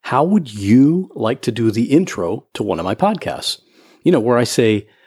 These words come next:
"Today on episode two eighty-eight of the Computer Tutor Podcast, we're gonna talk about this great new computer thing you didn't know you could do."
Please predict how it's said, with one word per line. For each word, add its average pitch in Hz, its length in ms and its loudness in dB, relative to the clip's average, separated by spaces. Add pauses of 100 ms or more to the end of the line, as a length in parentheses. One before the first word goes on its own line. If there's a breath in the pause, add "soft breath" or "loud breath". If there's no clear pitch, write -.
(120 soft breath)
"Today 160 220 2
on 143 100 2
episode 123 520 -2 (100)
two 175 220 2
eighty-eight 226 500 0
of 110 100 -2
the 110 80 -8
Computer 131 400 -2
Tutor 165 260 0
Podcast, 180 720 -2
we're 113 60 -12
gonna 107 180 -8
talk 127 220 -6
about 131 300 -4
this 139 180 -4 (160)
great - 280 -6
new 180 200 2
computer 247 380 2
thing 208 280 2
you 170 80 2
didn't 185 200 0
know 185 80 2
you 190 120 0
could 214 140 -6
do." 277 300 0